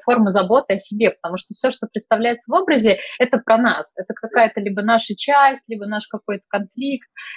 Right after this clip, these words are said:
И все, что происходит, на самом деле человек делает сам с собой. То есть он о себе сейчас заботится, себе помогает, но вот в такой форме. И да, вы верно заметили, потом, э, в рисунке тоже можно что-то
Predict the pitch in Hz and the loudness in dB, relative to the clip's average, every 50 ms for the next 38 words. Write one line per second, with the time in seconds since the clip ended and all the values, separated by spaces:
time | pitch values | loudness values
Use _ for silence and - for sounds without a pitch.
0 | - - 190 202 208 214 220 214 220 208 - - 254 233 - 247 240 - 254 247 | -10 -2 0 4 4 6 6 6 4 2 0 -4 -6 -4 -4 -4 -2 0 -2 -2
1 | 247 - - 415 403 403 214 214 - 302 294 269 240 247 214 208 190 - - 269 | 0 0 0 0 2 2 0 0 2 0 0 2 2 2 2 0 0 0 2 2
2 | 302 247 - - 240 254 233 202 196 - - 208 208 - - - 208 185 185 175 | 2 2 2 4 4 4 4 2 0 0 -2 -2 -2 -2 -2 -4 -2 0 0 0
3 | - - - - 175 - - - 208 208 214 208 - - 190 196 196 - 226 220 | 0 0 -2 -6 -8 -6 -2 0 2 4 2 2 2 0 -2 0 0 2 2 4
4 | 220 170 175 - - - - 165 151 - 196 190 190 269 359 392 - - 233 - | 4 2 0 -2 -4 -2 -2 -2 0 0 -2 0 2 2 2 2 0 -6 -6 0
5 | - 196 185 - - - - - - 208 180 226 214 214 - 180 185 185 185 - | 0 0 0 0 -6 -14 -12 -8 -4 -2 2 2 0 0 0 -2 0 0 4 4
6 | 392 403 - - 220 233 240 - - 202 196 - 240 233 - - 175 160 156 156 | 4 4 2 0 -2 -2 -4 -4 -6 -4 0 0 0 0 0 0 0 0 0 -2
7 | 156 147 151 151 - - - - - - 220 208 196 262 330 349 302 247 208 214 | -4 -8 -8 -8 -8 -12 -16 -10 -4 0 2 4 6 6 6 6 6 4 4 4
8 | 220 214 196 196 233 254 247 226 214 208 214 202 220 285 330 - - 247 220 214 | 4 4 4 4 2 4 4 4 4 4 2 2 2 0 0 0 2 0 0 2
9 | - - - 277 294 285 262 233 202 185 190 185 185 180 180 180 175 175 175 170 | 0 0 2 2 4 4 4 2 2 2 4 4 4 4 4 4 4 2 0 0
10 | 165 190 - - - - 349 359 349 - 226 - 262 277 214 220 208 208 220 226 | -2 -4 -6 -4 0 2 2 2 2 0 2 4 4 4 4 2 2 2 2 2
11 | 220 208 196 190 - - 226 220 220 - 196 185 180 | 2 0 -4 -6 -2 0 0 0 2 2 2 2 2